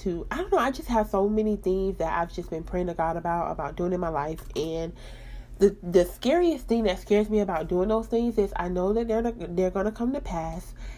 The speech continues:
And I know that God is gonna help me get to where I need to be in those things.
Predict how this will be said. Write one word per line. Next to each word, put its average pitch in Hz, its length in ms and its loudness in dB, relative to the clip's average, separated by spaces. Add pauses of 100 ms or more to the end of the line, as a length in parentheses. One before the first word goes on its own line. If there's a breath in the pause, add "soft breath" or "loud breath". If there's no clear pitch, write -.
(200 loud breath)
And 196 280 4
I 180 160 0
know 180 400 2
that 175 400 -2
God 165 300 2
is - 120 -12
gonna 165 480 -2 (440)
help - 380 4
me 165 300 -4
get - 220 -2
to 180 80 -2
where 170 140 0
I 170 40 -2
need 170 180 -6
to - 80 -6
be 160 180 -4
in 165 100 -4
those 160 200 -6
things. 147 380 -8